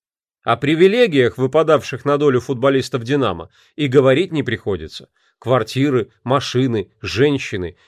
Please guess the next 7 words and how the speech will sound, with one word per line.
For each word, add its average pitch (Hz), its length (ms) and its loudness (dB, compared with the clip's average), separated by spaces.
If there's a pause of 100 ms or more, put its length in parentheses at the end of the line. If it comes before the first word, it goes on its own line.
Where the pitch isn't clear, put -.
(100)
и 135 100 -2
даже 156 300 2
наркотики 190 580 2
поставлялись 120 720 0 (220)
любимцам 156 580 0
Мильке 170 460 0 (140)
бесперебойно. 131 920 -2